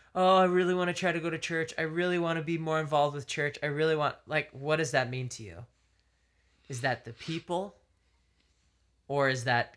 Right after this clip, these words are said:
coming to a building where it, it is actually, you know, oftentimes they just want you there. They guilt you so that they get your money.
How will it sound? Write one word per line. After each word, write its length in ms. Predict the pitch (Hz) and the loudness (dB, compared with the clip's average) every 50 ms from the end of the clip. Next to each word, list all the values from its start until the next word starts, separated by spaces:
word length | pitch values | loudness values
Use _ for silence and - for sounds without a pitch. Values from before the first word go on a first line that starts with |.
| _ _ | _ _
coming 340 | - - 156 147 151 147 131 | -6 -6 -4 -4 -4 -8 -8
to 160 | - 147 139 127 | -8 -6 -6 -6
a 40 | |
building 580 | 120 113 - 127 127 127 117 117 113 113 110 113 | -4 -4 -4 -4 -4 -4 -4 -4 -6 -6 -6 -6
where 240 | 120 123 120 117 117 | -4 -2 -2 -2 -2
it, 80 | 117 | -2
it 340 | 120 - - - - 135 139 | -4 -4 -4 -4 -4 -2 -2
is 160 | 156 156 147 | -2 -2 2
actually, 560 | 139 117 120 120 - - 131 123 123 123 120 113 113 - _ _ _ - _ _ _ _ _ _ _ _ _ _ _ _ _ - | 2 2 2 2 -2 -8 -8 -8 -6 -6 -8 -8 -10 -14 _ _ _ -20 _ _ _ _ _ _ _ _ _ _ _ _ _ -10
you 120 | 131 127 | -6 -6
know, 260 | 120 113 113 110 113 - _ _ _ _ _ _ _ _ | -4 -4 -6 -6 -10 -14 _ _ _ _ _ _ _ _
oftentimes 960 | 117 127 131 - - 139 123 - 131 131 127 127 123 123 120 117 - - - _ _ - - | 2 2 2 0 -4 -10 -10 -4 -2 0 0 0 -2 -4 -6 -6 -8 -10 -14 _ _ -14 -8
they 140 | - 123 123 | -8 -8 -6
just 260 | 120 131 117 - - | -6 -8 -8 -8 -8
want 260 | 127 123 123 117 - | -8 -8 -8 -8 -8
you 100 | 123 120 | -10 -8
there. 600 | 113 127 139 170 185 175 156 147 143 160 170 - - _ _ _ _ _ _ _ _ _ _ _ _ _ _ | -4 0 2 4 6 6 6 6 4 2 0 -4 -12 _ _ _ _ _ _ _ _ _ _ _ _ _ _
They 100 | 131 135 | -8 -8
guilt 380 | 127 120 131 151 175 190 - - | -8 -2 0 0 0 0 -2 -6
you 240 | 123 131 135 147 151 | -6 -6 -6 -6 -6
so 320 | - - - 165 160 202 | -6 -4 0 2 2 2
that 220 | 208 190 135 - | 2 0 -2 -2
they 100 | - 120 | -4 -6
get 260 | 117 113 110 107 - - | -6 -6 -8 -10 -8 -10
your 100 | 113 104 | -12 -12
money. 380 | 95 98 - - - 131 120 | -12 -16 -16 -16 -18 -18 -20